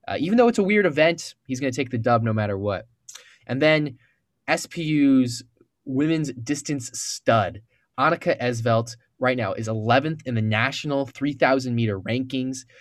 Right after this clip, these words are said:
She's P R'd by six seconds in only the second indoor meet of the year, dropping her time to nine fifty-one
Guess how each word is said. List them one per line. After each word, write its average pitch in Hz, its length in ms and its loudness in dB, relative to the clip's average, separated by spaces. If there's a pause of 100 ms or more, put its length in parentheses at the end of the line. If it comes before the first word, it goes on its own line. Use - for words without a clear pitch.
(140)
She's 117 420 -4
P 185 240 0
R'd 156 260 6
by 117 140 2
six - 580 0
seconds - 720 0
in 196 140 -4
only 220 160 0
the 208 100 -2
second 220 520 0
indoor 202 280 2
meet 180 200 -2
of 165 100 -6
the 147 100 -8
year, 175 340 2
dropping 160 400 0
her 151 100 -2
time 143 300 -2
to 120 60 -2
nine 127 440 -2
fifty-one 113 420 -6